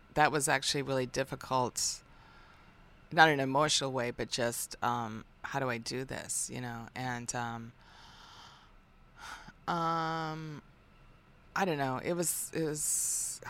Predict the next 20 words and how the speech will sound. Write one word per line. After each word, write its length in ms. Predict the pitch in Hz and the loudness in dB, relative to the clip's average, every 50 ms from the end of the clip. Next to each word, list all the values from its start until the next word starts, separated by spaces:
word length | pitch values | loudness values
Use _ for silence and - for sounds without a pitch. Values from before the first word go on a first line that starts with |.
| - | -8
it's 220 | - - 180 - - | -6 -6 -4 -4 -4
hard 220 | 185 220 226 220 190 | -2 0 0 0 2
to 160 | 175 160 143 - - - - - - | 0 0 -2 -4 -10 -20 -10 -2 2
<laughs> 100 | 170 - - - - - - - - - - - - - - - - - - - - | 4 4 4 2 -2 -8 -14 -18 -20 -20 -20 -20 -20 -20 -20 -20 -20 -20 -20 -14 -4
process 540 | - 160 160 160 - - - 131 123 127 | 4 6 8 8 8 6 4 2 2 2
still, 440 | - - - - - 151 139 131 120 | 0 -2 -2 -2 -2 -2 -2 0 2
like, 180 | 120 117 123 - | 2 2 2 0
some, 400 | - - 135 127 127 123 117 - - - - - - - - - - - - - 156 | -2 -2 -2 -2 -6 -6 -10 -12 -14 -20 -20 -20 -20 -20 -20 -20 -20 -16 -8 -6 -2
you 80 | 208 | 0
know, 80 | 208 196 | 2 2
I 60 | 202 | 2
didn't 200 | 208 226 202 175 | 2 2 0 2
write 220 | 151 147 143 135 | 4 4 4 4
that 140 | - 131 - | 2 2 0
much 200 | 127 131 123 - | 0 -2 -6 -6
about 220 | - - 113 113 - | -4 -2 -2 -2 -2
Sonic 380 | - - 113 117 117 117 - | -4 -4 -4 -4 -6 -8 -8
Youth 120 | 123 120 - - | -10 -10 -10 -12
because, 460 | 120 117 - 120 117 113 - - - - - - - - - - - - - - - - - - - - - - - - - - - - - - - - - - - | -14 -10 -8 -8 -8 -6 -8 -10 -12 -14 -18 -20 -20 -20 -20 -20 -20 -20 -20 -20 -20 -20 -20 -20 -20 -20 -20 -20 -20 -20 -20 -20 -20 -20 -20 -20 -20 -20 -20 -18 -14
um, 440 | - - 139 139 139 135 135 127 - | -12 -10 -8 -8 -6 -6 -8 -8 -10